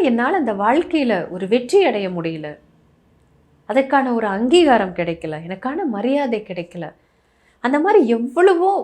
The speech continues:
நமக்குள்ள ஒரு மன வலிகள், வேதனைகள், மனோபயங்கள் அந்த மாதிரி இருக்கும்.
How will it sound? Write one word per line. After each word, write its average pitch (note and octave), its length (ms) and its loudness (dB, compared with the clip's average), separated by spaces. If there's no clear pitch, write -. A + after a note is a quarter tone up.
நமக்குள்ள A3 360 0
ஒரு G3 140 -2
மன A#3 260 2
வலிகள், G3 420 2
வேதனைகள், G#3 540 0
மனோபயங்கள் F#3 680 -2
அந்த E3+ 220 -8
மாதிரி F3+ 320 -8
இருக்கும். - 320 -18